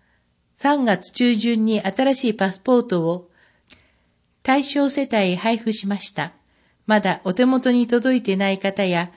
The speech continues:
紛失された方は、問い合わせ先へご連絡ください。長野子育て家庭優待パスポートは、県外でも利用できます。詳しくはチアフル長野をご覧ください。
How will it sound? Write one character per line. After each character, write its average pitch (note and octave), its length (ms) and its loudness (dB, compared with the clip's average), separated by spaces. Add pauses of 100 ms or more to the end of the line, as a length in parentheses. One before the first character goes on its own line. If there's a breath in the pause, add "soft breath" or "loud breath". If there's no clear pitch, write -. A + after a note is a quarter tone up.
(220 soft breath)
紛 B3+ 320 2
失 - 140 -8
さ A#3 180 0
れ A#3 80 0
た A3+ 140 -4
方 A3 300 -2
は、 F3+ 260 0 (340 soft breath)
問 A#3 240 2
い A#3+ 60 2
合 A#3 60 4
わ A#3+ 60 0
せ A#3 80 -12
先 A3 280 -2
へ G#3+ 300 -2 (500)
ご F#3+ 120 -2
連 G3+ 220 -2
絡 G3 240 -4
く - 100 -10
だ F3+ 160 -4
さ F3+ 180 -8
い。 D3+ 120 -10 (880)
長 C4 300 2
野 G3 120 0
子 G3+ 120 0
育 B3 320 0
て G#3+ 180 0
家 G#3+ 260 -2
庭 C#4 120 4
優 B3 200 2 (120)
待 C4 180 2
パ B3+ 160 0
ス - 80 -10
ポ B3+ 180 2
ー - 20 -2
ト F#3 180 -4
は、 E3+ 180 -2 (400 soft breath)
県 C#4+ 240 0
外 G#3+ 220 2
で A3 100 2
も F#3+ 160 2
利 F#3 120 0
用 G3 160 2
で F#3 140 0
き F3+ 120 -6
ま E3+ 160 -4
す。 - 160 -20 (380)
詳 A#3 240 4
し - 120 -6
く - 140 -2
は G3 140 4
チ C#4 220 -2
ア B3+ 80 2
フ G#3+ 140 -6
ル F#3+ 120 0
長 G#3+ 280 0
野 F3 160 0
を E3 60 -2
ご D#3 140 -4
覧 F3 200 -2
く F3 100 -10
だ F3 140 -2
さ E3 200 -6
い。 E3+ 120 -10